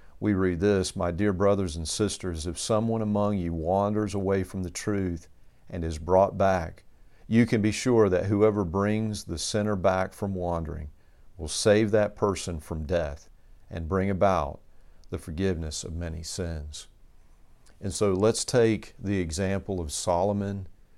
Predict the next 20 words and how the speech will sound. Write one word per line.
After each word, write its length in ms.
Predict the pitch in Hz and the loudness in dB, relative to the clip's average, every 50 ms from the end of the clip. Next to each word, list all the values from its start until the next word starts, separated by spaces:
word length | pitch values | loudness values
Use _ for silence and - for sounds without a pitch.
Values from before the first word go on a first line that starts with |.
| - - - - - | -20 -20 -20 -18 -12
a 80 | - 87 | -10 -8
negative 600 | 85 87 90 92 98 104 101 95 90 87 82 76 | -6 -4 -2 -2 0 0 0 0 -2 -2 -4 -4
example, 760 | 85 82 73 73 87 82 78 80 76 - - 87 78 78 78 - - - - | -6 -6 -6 -6 -8 -6 -6 -8 -10 -10 -12 -14 -14 -14 -16 -16 -20 -18 -12
right? 380 | - 87 87 85 85 87 85 - - - - - - - - - | -8 -6 -4 -4 -4 -6 -8 -12 -18 -20 -20 -20 -20 -20 -20 -8
An 200 | 85 90 90 90 | -6 -6 -4 -4
example 580 | 87 82 80 92 98 95 98 98 - 101 95 87 | -4 -4 -4 -2 -2 -2 -2 -2 -2 -4 -4 -4
in 100 | 85 80 | -6 -8
contrast, 960 | - - 95 90 92 98 92 - - 87 80 76 76 76 73 - - - - - - - - - - - - - - - - - - - - | -8 -8 -6 -4 -4 -4 -6 -4 -4 -4 -4 -4 -6 -8 -10 -12 -14 -18 -20 -20 -20 -20 -20 -20 -20 -20 -20 -20 -20 -20 -20 -20 -20 -20 -10
and 140 | - 101 98 | -6 -2 0
understand 800 | 101 104 104 98 - - - 110 104 104 107 104 95 90 87 82 | 2 2 2 0 -2 -2 -2 0 0 2 2 0 0 -2 -2 -2
that 180 | 85 87 - | -4 -4 -6
he 480 | - - 104 107 110 110 107 104 98 95 | -6 -4 -2 0 0 0 0 0 -2 -4
truly 440 | - - - 113 110 110 107 104 101 | -6 -4 -2 0 2 2 2 2 2
was 580 | 92 92 95 101 101 98 92 90 85 - - - | 2 2 2 2 2 2 2 0 -2 -6 -10 -10
incredibly 1040 | - 95 82 85 87 82 - - - - - 117 117 113 107 104 98 87 90 90 87 | -10 -8 -8 -8 -10 -12 -16 -20 -20 -10 -2 2 4 4 4 4 2 0 0 -2 -2
wise, 540 | 82 76 76 82 80 76 76 78 78 80 - | -2 -2 -4 -4 -4 -6 -8 -8 -10 -12 -10
incredibly 760 | - 87 80 - - - - 104 104 101 101 101 90 95 92 87 | -10 -10 -10 -10 -12 -8 -2 0 0 2 2 0 0 0 -2 -2
gifted 460 | 78 90 90 85 - - 87 78 71 | 0 -2 -4 -4 -4 -10 -10 -6 -4
by 180 | 82 80 80 | -4 -4 -4
God. 460 | 80 78 - 82 80 78 78 76 73 | -4 -6 -6 -6 -4 -4 -6 -6 -8